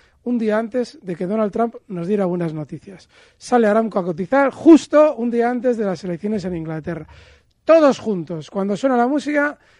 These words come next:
que es lo que de-, nos están queriendo decir, que seguramente ahora, y ya con un sentimiento positivo, ahora que se nos ha olvidado de dónde venimos, de la recesión, ahora cuando le dirán a todo el mundo, "Se puede entrar compradores porque se han roto resistencias",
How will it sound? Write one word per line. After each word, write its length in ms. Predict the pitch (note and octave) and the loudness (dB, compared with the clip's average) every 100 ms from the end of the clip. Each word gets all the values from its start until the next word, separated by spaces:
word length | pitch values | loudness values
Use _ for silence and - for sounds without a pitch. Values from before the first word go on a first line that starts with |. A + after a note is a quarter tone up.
| _ _ _ | _ _ _
que 120 | - | -2
es 80 | G3+ | 0
lo 100 | A3 | 2
que 100 | G3+ | 2
de-, 200 | G#3+ A3 G#3 | 4 2 0
nos 160 | G#3 | -6
están 180 | F#3+ A3+ | -2 0
queriendo 260 | A3 A3 G#3+ | 2 2 2
decir, 280 | G3+ B3+ - | 0 -2 -2
que 160 | F#3 | -6
seguramente 720 | - G#3+ D4+ D4 D4+ C#4+ D4+ C#4+ | -4 -4 0 0 -2 -2 -6 -6
ahora, 340 | F#3+ C#4 C#4 C#4 | 0 0 0 -6
y 60 | F#3+ | -6
ya 120 | C4+ | -4
con 160 | G3 | -2
un 80 | A#3+ | -4
sentimiento 500 | A#3+ G#3+ G3 A3+ G3+ | -4 -6 -6 -6 -6
positivo, 540 | E3+ D#3+ F3+ C4+ B3+ - _ _ _ _ - | -8 -8 -4 -2 -2 -6 _ _ _ _ -2
ahora 320 | A3+ D#4+ D#4 | 2 4 2
que 80 | C4 | -2
se 140 | C4 | -4
nos 180 | A#3+ B3+ | -4 -2
ha 40 | |
olvidado 300 | C4+ B3+ C4 | 0 2 2
de 60 | B3 | 2
dónde 200 | B3+ A#3 | 2 2
venimos, 520 | A3+ A#3+ C#4 F4 _ _ _ _ _ | 0 0 -2 -4 _ _ _ _ _
de 140 | - G3+ | -6 -2
la 100 | G3 | -2
recesión, 520 | G3 F#3 - C#4 D#4 _ _ _ _ | -4 -8 -8 -6 -8 _ _ _ _
ahora 340 | G#3 C4+ C4 | 0 2 0
cuando 260 | B3+ A#3 G#3+ | 0 0 0
le 100 | G3+ | 0
dirán 180 | B3+ C4+ | 0 0
a 80 | |
todo 140 | A3 B3 | 2 2
el 40 | A#3 | 2
mundo, 380 | B3 A3+ F#3 - _ _ | 0 0 0 -4 _ _
"Se 280 | - - E3+ | -12 -8 -2
puede 200 | A#3 B3 | 2 2
entrar 300 | G#3+ G#3+ G#3 | 2 0 0
compradores 600 | G3 E3+ E3+ F3 A#3 B3 | -4 -4 -4 0 -2 -2
porque 260 | - G3 F3 | -6 -8 -8
se 160 | - | -6
han 160 | A3 A3 | -6 -4
roto 380 | E3+ G3+ G#3 F#3 | -4 -6 -6 -6
resistencias", 840 | E3+ - E3 - G#3 G3 B3+ C4+ | -6 -8 -14 -6 -6 -2 -4 -4